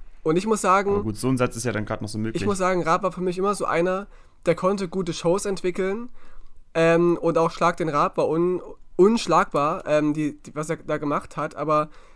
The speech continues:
Speaker 1: seine T-V-Total-Sendungen, die waren immer eher so, die guten Gags wurden immer seltener und auch die Interviews wurden, wurden immer sch-, immer schwächer und der war immer weniger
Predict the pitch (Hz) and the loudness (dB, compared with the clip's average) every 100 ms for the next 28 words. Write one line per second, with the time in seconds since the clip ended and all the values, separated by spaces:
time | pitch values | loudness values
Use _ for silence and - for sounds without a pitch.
0 | - - 170 165 196 190 175 - 180 208 | -8 2 4 4 0 -2 -4 -4 -4 0
1 | 180 156 151 156 175 202 - - - 156 | 0 0 0 -2 -4 -6 -18 -20 -12 0
2 | 160 185 190 196 202 165 185 175 180 190 | 2 2 0 0 2 2 0 0 0 -2
3 | 202 - - - - - - - - - | -6 -14 -18 -20 -18 -14 -14 -14 -14 -10
4 | 170 160 165 233 202 175 170 202 - - | -6 -4 -4 -4 -2 2 2 2 -4 -8
5 | 165 170 180 185 208 180 156 185 170 147 | -2 0 0 0 0 0 0 0 0 -2
6 | 165 208 - - - - - 151 180 - | -4 -8 -16 -20 -20 -20 -4 2 2 2
7 | 170 196 190 151 151 147 156 151 151 143 | -2 0 -4 -2 -4 -4 -2 -2 -2 -4
8 | 156 156 175 190 170 - - - 175 175 | -4 -2 -2 -2 -2 -4 -12 -8 0 0
9 | 170 - 175 180 135 127 139 147 147 165 | 0 -4 -2 0 0 -2 -4 -2 -2 0
10 | 170 156 165 165 151 | 0 0 -2 0 -2